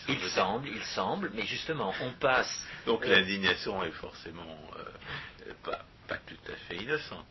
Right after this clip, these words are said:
Speaker 1: Vraisemblablement, hein.
Speaker 2: Puisque
Speaker 1: On
Speaker 2: c'était des choses qu'on pouvait savoir depuis des dizaines et des dizaines d'années.
Speaker 1: Alors, on ne le savait pas, il n'y avait pas d'informations, et tout d'un coup, il y a beaucoup d'informations, euh, sur la question.
Speaker 2: Non, mais si on ne le savait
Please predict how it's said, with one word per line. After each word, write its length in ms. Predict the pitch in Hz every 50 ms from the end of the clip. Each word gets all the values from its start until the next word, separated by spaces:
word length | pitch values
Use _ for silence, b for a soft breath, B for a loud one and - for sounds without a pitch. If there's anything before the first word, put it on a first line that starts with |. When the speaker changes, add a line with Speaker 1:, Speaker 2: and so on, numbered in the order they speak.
| B B B B B B B B B B - -
Speaker 1:
Vraisemblablement, 840 | 98 110 113 - 113 110 113 110 107 117 135 165 247 285 240 156
hein. 60 | 131
Speaker 2:
Puisque 220 | - - - - -
Speaker 1:
On 120 | 101 92 - -
Speaker 2:
c'était 340 | - - 95 - - 98
des 100 | 90 92
choses 280 | 95 90 123 117 - -
qu'on 140 | - 92 87
pouvait 340 | - - 101 87 85 90 87
savoir 420 | - - 85 85 110 135 135 110
depuis 360 | 85 82 90 87 - - 95
des 180 | 85 - 80 80
dizaines 340 | - - 113 113 113 120 117 101
et 60 | 87
des 160 | 78 - 85 80
dizaines 340 | 80 85 85 85 90 87 95 107
d'années. 180 | 117 113 110 - B B B B
Speaker 1:
Alors, 340 | 113 110 107 101 90 - - -
on 120 | - 170 190
ne 80 | 190
le 100 | 170 156
savait 380 | 139 - - 113 101 107 104 95 - -
pas, 260 | 160 175 208 247 - -
il 160 | 151 156 180
n'y 100 | 175 175
avait 160 | 160 143 143
pas 200 | 131 135 - 131
d'informations, 800 | 120 120 110 107 - - 107 101 113 110 101 - - - 180 214 220
et 80 | 196
tout 160 | - - 170 135
d'un 160 | 113 113 107
coup, 320 | - - 180 208 240 240
il 120 | 190 139 127
y 80 | 127 139
a 100 | 151 170
beaucoup 320 | 170 135 135 151 151 -
d'informations, 920 | 160 123 113 104 - - 107 107 113 104 - - - - 143 156 180 180 160
euh, 420 | 127 123 123 123 123 123 117 107 135
sur 220 | - - - 127
la 100 | 123 127
question. 360 | - - 107 - - - 107
Speaker 2:
Non, 80 | - 80
mais 100 | 80 -
si 160 | - - 90
on 80 | 82 82
ne 80 | 80
le 80 | 73 71
savait 340 | - - - - - -